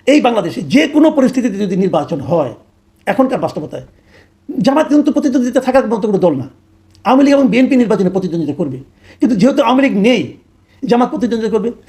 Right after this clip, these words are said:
এবং ইন্টারেস্টিংলি জামাত এখন মনেও করে, জামাতের অনেক নেতৃবৃন্দকে আমি বলতে শুনেছি, ভাবতে শুনেছি, তাদের সঙ্গে আমি আপনার অফ রেকর্ডে কথা বলার সময় শুনেছি, ওনারা আশা করছেন ওনারা কিন্তু নির্বাচনে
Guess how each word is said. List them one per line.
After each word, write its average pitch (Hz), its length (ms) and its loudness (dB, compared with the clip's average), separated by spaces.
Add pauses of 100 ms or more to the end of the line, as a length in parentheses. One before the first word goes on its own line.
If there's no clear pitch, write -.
(160)
এবং 233 160 2
ইন্টারেস্টিংলি 262 680 2 (420)
জামাত 233 340 2
এখন 277 180 4
মনেও 240 300 4
করে, 156 200 -4 (180)
জামাতের 214 300 2
অনেক 254 240 2
নেতৃবৃন্দকে 214 440 0
আমি 190 80 0
বলতে 196 240 2
শুনেছি, 190 300 -2
ভাবতে 190 340 -2
শুনেছি, 185 400 -4 (260)
তাদের 202 180 0
সঙ্গে 226 240 0
আমি 220 260 0
আপনার 208 280 -2
অফ - 240 -2
রেকর্ডে 226 320 0
কথা 214 180 2
বলার 233 120 2
সময় 208 160 -4
শুনেছি, 202 240 -4
ওনারা 185 280 0 (100)
আশা 190 260 0
করছেন 233 260 -4 (440)
ওনারা 269 200 6
কিন্তু 254 180 0
নির্বাচনে 220 520 0